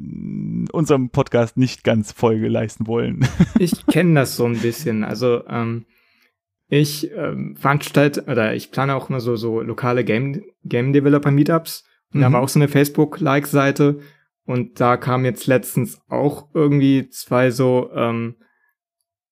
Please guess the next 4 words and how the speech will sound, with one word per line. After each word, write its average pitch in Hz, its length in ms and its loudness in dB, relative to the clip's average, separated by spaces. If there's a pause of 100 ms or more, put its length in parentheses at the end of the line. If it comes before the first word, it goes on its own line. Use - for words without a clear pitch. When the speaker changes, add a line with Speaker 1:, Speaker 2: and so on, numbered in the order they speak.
(300)
Speaker 2:
zwei 131 300 2
etwas 139 580 -2
seltsame 143 600 2
Likes 139 720 -2